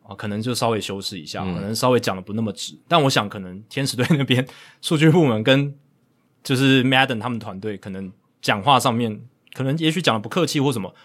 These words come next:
Speaker 1: 我不知道。
Speaker 2: 而且 Madden 有地位了。
Speaker 1: 对，我，我，我不知道确切怎么样，但嫌隙一定有，不然 Madden 不会这样讲话，对不对？
Speaker 2: 对，因为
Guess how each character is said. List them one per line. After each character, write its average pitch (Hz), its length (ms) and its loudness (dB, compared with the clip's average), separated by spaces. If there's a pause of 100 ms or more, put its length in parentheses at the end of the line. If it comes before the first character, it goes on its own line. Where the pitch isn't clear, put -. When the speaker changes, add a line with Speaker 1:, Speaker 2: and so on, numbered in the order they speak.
Speaker 1:
我 127 100 -2
不 143 80 2
知 185 140 4
道。 170 160 6
Speaker 2:
而 127 80 2
且 139 80 6
Madden 127 240 6
有 104 100 -2
地 104 200 -4
位 98 180 0
了。 69 220 -14
Speaker 1:
对， 120 280 2 (440)
我， 160 160 0
我， 170 160 4
我 151 180 4
不 - 20 -2
知 165 60 2
道 220 80 8
确 214 160 2
切 190 100 4
怎 151 80 -4
么 110 60 -2
样， 107 100 -6
但 190 280 0 (360)
嫌 - 440 -4
隙 120 200 0
一 101 60 -4
定 107 160 -2
有， 85 180 -12 (280)
不 170 100 0
然 131 180 2
Madden 135 300 0
不 104 80 -8
会 110 80 -2
这 107 80 -6
样 104 120 -6
讲 95 180 -12
话， - 240 -16 (320)
对 110 100 -4
不 - 20 -8
对？ 113 100 0 (340)
Speaker 2:
对， 90 120 0
因 113 80 2
为 156 120 4